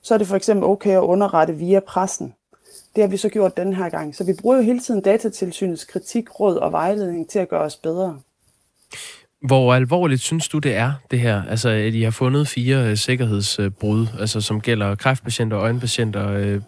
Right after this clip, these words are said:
Speaker 2: patienter, der har fået foretaget kæbekirurgi, og så hørepatienter i regionen?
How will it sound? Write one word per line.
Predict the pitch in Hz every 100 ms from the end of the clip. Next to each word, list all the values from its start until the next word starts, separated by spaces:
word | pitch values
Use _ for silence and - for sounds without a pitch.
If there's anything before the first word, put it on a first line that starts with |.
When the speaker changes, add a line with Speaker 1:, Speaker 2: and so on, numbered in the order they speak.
| -
Speaker 2:
patienter, | 127 123 113 104
der |
har | 107
fået | 104 107
foretaget | 104 107 - 101 104
kæbekirurgi, | 143 143 131 117 117 110
og | 107
så | 113
hørepatienter | 117 117 117 117 107 104 - 120
i | 107
regionen? | 110 117 110